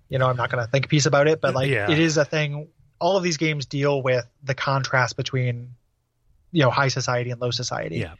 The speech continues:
Speaker 2: but you're
Speaker 1: And
Speaker 2: always,
Speaker 1: this
Speaker 2: you're always looking at it from the perspective of high <laughs> society.
Speaker 1: Well, that's, and that's the, that's the thing. And, and there's
Speaker 2: Yeah.
Speaker 1: a couple lines in this one where it's like,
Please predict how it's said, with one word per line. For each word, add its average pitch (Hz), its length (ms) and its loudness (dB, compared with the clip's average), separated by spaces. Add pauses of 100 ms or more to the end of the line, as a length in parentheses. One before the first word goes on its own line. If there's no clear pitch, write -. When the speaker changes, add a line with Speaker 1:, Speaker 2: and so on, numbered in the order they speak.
Speaker 2:
but 151 120 2
you're 139 160 4
Speaker 1:
And 135 80 4
Speaker 2:
always, - 160 6
Speaker 1:
this 185 160 4
Speaker 2:
you're 160 120 4
always 127 160 2
looking 120 240 -2
at 107 80 -4
it 101 80 -4
from 113 180 0
the 107 80 -2
perspective 110 460 -2
of 113 120 0
high 117 180 -4
<laughs> - 20 -4
society. 170 800 -4 (360)
Speaker 1:
Well, 214 120 4
that's, 208 220 2
and 175 120 2
that's 180 200 0
the, 139 180 0
that's 135 240 -4
the 127 80 -8
thing. 127 180 -6
And, 139 200 -8
and 185 100 -2
there's 185 140 2
Speaker 2:
Yeah. 190 60 4
Speaker 1:
a - 40 0
couple 190 260 -2
lines 160 280 2
in 135 60 -8
this 143 180 -4
one 127 160 -4
where 127 100 0
it's 123 100 -4
like, 131 140 -4